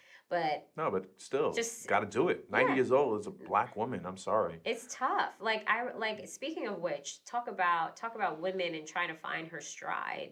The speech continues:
Speaker 1: back in those days. Like, my mother wasn't raised by
Speaker 2: I
Speaker 1: my
Speaker 2: can't even wrap my
Speaker 1: grandmother.
Speaker 2: head around. Think about that. Sorry.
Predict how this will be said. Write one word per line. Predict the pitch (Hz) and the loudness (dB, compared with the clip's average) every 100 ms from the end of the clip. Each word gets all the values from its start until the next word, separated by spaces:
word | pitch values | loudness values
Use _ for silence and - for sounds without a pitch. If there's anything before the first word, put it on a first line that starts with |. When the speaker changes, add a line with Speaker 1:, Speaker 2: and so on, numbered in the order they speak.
| - | -4
Speaker 1:
back | 151 160 | -4 -4
in | 165 | -8
those | 151 - | -10 -10
days. | 165 175 151 - - _ _ - | -8 -6 -8 -14 -20 _ _ -2
Like, | 175 170 | -2 0
my | 185 202 | -2 -2
mother | 196 202 175 | -2 2 0
wasn't | 156 160 156 135 | 0 -4 -6 -8
raised | 143 156 143 127 | -6 -4 -6 -6
by | - | -6
Speaker 2:
I | |
Speaker 1:
my | - | 2
Speaker 2:
can't | 170 160 | 4 6
even | 127 | 6
wrap | 104 107 | 6 6
my | 107 | 6
Speaker 1:
grandmother. | 95 | 2
Speaker 2:
head | 110 | 0
around. | 101 90 82 - _ _ _ _ | 0 -2 -4 -10 _ _ _ _
Think | 143 127 | -6 -2
about | 80 78 | -4 -4
that. | 78 - _ _ _ _ | -6 -8 _ _ _ _
Sorry. | - 110 87 | 0 0 0